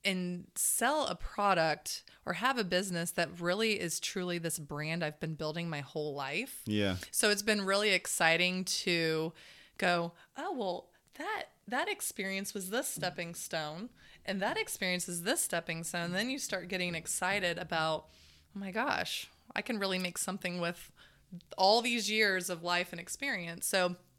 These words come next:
Speaker 1: I don't know if I'm truly answering the question great for you, but I think being an entrepreneur is fun and exciting, and, like, the sky's the limit, and you
Speaker 2: Yeah.
Speaker 1: can really just do whatever you wanna do. And
Speaker 2: Yeah.
Speaker 1: if it, if it makes it,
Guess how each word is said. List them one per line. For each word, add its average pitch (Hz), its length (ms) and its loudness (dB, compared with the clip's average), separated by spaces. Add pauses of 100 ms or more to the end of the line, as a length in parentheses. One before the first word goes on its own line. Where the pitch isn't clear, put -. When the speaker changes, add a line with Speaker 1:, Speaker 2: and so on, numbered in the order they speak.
(360)
Speaker 1:
I 214 80 8
don't 220 140 6
know 202 100 10
if 202 100 6
I'm 175 100 0
truly 190 340 0
answering 202 340 0
the 196 80 -2
question 208 680 -2
great 165 380 0
for - 160 -2
you, 285 320 8
but 190 360 6 (320)
I 214 80 6
think 226 280 6
being 208 160 6
an 185 80 4
entrepreneur 175 720 2
is 165 180 0
fun 180 280 4
and 175 160 2
exciting, 170 600 0
and, 165 400 -4
like, 160 200 -8
the - 100 -6
sky's 170 380 2
the 170 100 -6
limit, 175 420 0
and 165 180 -2
you 131 100 6
Speaker 2:
Yeah. 220 120 6
Speaker 1:
can 180 200 2
really 170 320 0
just 170 260 -4
do 160 340 -4 (120)
whatever 156 440 -4
you 165 200 -4
wanna 165 260 -4
do. 180 360 0
And - 120 0
Speaker 2:
Yeah. 143 180 6
Speaker 1:
if 165 60 4
it, - 100 -4 (480)
if 165 140 -4
it 180 100 0
makes 175 300 0
it, 233 240 0